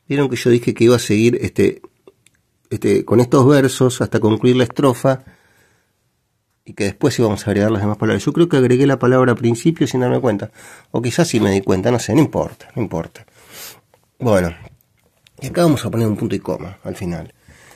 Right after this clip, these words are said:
Entonces, ahora no, ahora tenemos la palabra espalda, espalda, ¿eh? Sin número preciso, en soledad, sin calma,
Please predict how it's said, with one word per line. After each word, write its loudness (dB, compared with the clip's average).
Entonces, 0
ahora 4
no, 2
ahora 2
tenemos 0
la 2
palabra 2
espalda, 0
espalda, -6
¿eh? -4
Sin 0
número 4
preciso, -2
en 0
soledad, 2
sin -2
calma, 2